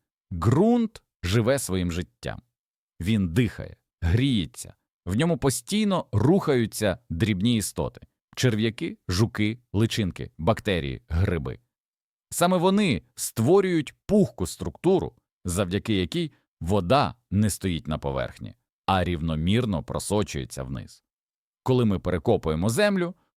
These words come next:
усе це життя перевертається догори дригом. Глибокі шари, де жили одні організми, опиняються на сонці і гинуть,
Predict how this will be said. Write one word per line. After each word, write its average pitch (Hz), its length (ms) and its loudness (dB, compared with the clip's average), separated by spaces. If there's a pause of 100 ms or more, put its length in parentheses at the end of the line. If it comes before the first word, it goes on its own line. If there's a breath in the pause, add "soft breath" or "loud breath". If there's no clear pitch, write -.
усе 127 300 0
це 143 140 -2
життя 127 380 0
перевертається 85 760 -2
догори 69 360 -4
дригом. 62 440 -8 (480)
Глибокі 160 560 4
шари, 214 440 0 (440)
де 113 200 0
жили 120 300 2
одні 104 320 2
організми, 113 540 0
опиняються 87 640 -2
на 98 120 0
сонці 170 420 0
і 113 40 2
гинуть, 110 520 0